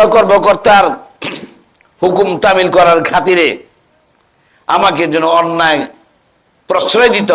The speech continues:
হয়, অন্যায় করতে হয়, ওই অন্যায়ের জন্য আমার ঊর্ধ্বতন কর্মকর্তা দায়ী নয়, আমার সইয়েই তো হয়ে গেছে। এর জন্য লি-, কে অ্যাকাউন্টেবল, কে থাকবে, দায়বদ্ধ কার?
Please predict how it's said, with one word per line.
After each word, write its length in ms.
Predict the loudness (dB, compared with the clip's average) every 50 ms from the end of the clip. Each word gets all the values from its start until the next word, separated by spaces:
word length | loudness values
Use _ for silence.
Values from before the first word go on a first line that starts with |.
| 2
হয়, 140 | 2 2 2 2 0
অন্যায় 280 | 0 0 0 -2 0 0
করতে 280 | -2 -2 -2 -2 -2 0 2 4
হয়, 240 | 4 4 2 2 -2 -4 -10 -18 _ _ _ _ _ _ _ _ _ _ _ _ _ _ _ _ _ _ _ _ _ _ _ _ _ _ _ _ _ _ _ 2
ওই 140 | 2 4 4 4 4
অন্যায়ের 320 | 2 2 2 2 2 2 0
জন্য 200 | 0 -2 -2 -2 -2 -2 -2 -4 -6 -10 -6 -4 -2
আমার 180 | 0 0 0 0 0
ঊর্ধ্বতন 420 | -2 -2 -2 -2 -2 0 0 0 0 -2 -2 0
কর্মকর্তা 460 | -2 -2 -2 -2 -2 -4 -4 -2 -2 -2 0
দায়ী 160 | 0 -2 -2 -2 -4
নয়, 140 | -6 -6 -8 -14 -18 -10 -6 -4 -2
আমার 180 | 0 0 0 0 0 -2
সইয়েই 340 | 0 2 4 4 4 2 2 2
তো 40 | 2 2 4
হয়ে 140 | 2 2 0
গেছে। 240 | -2 -4 -4 -2 -2 -2 -2 -4 -8 -14 -20 _ -8 -8
এর 80 | -6 -4
জন্য 140 | -2 -2 0 0 0
লি-, 240 | 0 0 -2 -4 -6 -10 _ _ -2
কে 140 | 2 2 4 4 2 0 -2 -6 -14 _ _ _ _ _ _ _ _ _ _ _ _ _ -8
অ্যাকাউন্টেবল, 500 | -6 -4 0 0 0 2 2 2 2 2 0 0
কে 60 | -2 0 0 0
থাকবে, 280 | -2 0 0 0 0 0 0 -4 -6 _ _ -4 0
দায়বদ্ধ 320 | 0 2 2 0 0 0 0 2 4
কার? 300 | 4 4 6 4 4 2